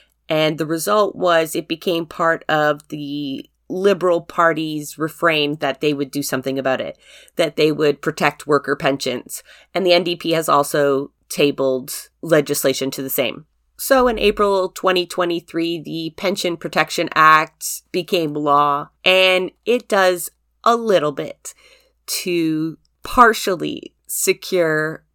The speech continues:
pensions for workers when their, the company that they work for goes out of business, declares bankruptcy. But we need to keep in mind that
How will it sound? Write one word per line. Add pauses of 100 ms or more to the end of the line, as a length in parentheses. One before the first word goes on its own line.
(100)
pensions (640)
for
workers
when
their,
the
company
that
they
work
for
goes
out
of
business,
declares
bankruptcy. (140)
But (100)
we
need
to
keep
in
mind
that